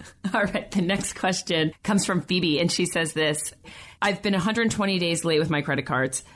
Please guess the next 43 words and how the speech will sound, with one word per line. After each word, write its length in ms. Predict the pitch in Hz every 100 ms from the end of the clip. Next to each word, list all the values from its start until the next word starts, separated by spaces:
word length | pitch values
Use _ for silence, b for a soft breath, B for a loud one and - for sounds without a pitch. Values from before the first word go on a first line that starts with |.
| B
My 120 | 165
credit 340 | 165 175 156 -
score 300 | - 180 175
took 180 | 180 170
a 40 |
big 200 | 170 156
hit. 340 | 240 277 - -
I 120 | 160
just 180 | 151 165
got 180 | 156 156
an 80 | 151
inheritance 560 | 147 139 170 180 185
that's 200 | 165 147
enough 320 | 147 156 196 -
to 80 |
pay 100 | -
off 160 | 208 220
the 80 | 220
debt, 240 | 180 160 -
but 120 | -
then 140 | 165
I'm 100 | 156
broke 240 | 147 151 151
again. 380 | 131 107 139 - B B B
Should 320 | - 220 196
I 80 | 185
pay 240 | 185 220
them 180 | 196 202
off 160 | 190
so 100 | 196
my 120 | 175 151
credit 260 | 220 214
score 220 | - 208
increases? 560 | 196 208 196 - 196 185
I 40 | -
really 320 | 170 190 180
would 160 | 165 127
like 180 | 123
to 80 | 123
buy 140 | 135 135
a 60 |
home, 200 | 139 127
Susie." 460 | 127 131 131 151